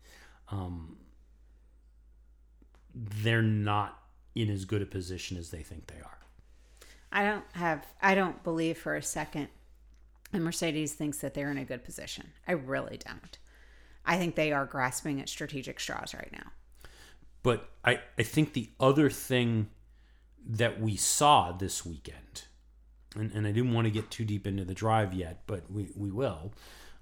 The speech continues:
Speaker 1: I, I think the other thing that we saw this weekend is both Red Bull and Max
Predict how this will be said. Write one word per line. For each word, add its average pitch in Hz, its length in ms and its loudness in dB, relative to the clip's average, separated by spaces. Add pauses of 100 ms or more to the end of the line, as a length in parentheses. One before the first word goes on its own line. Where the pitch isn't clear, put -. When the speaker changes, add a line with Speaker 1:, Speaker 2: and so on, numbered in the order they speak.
(400)
Speaker 1:
I, - 380 -6
I 117 60 -2
think 117 260 -6
the 113 180 -4
other 127 240 2
thing 123 320 -2
that 107 140 -4
we 110 140 2
saw 123 280 2
this 117 260 -2
weekend 98 400 -4
is 95 220 -4
both 98 460 -4 (880)
Red 117 460 0
Bull 147 500 4
and 113 240 2
Max 110 540 -2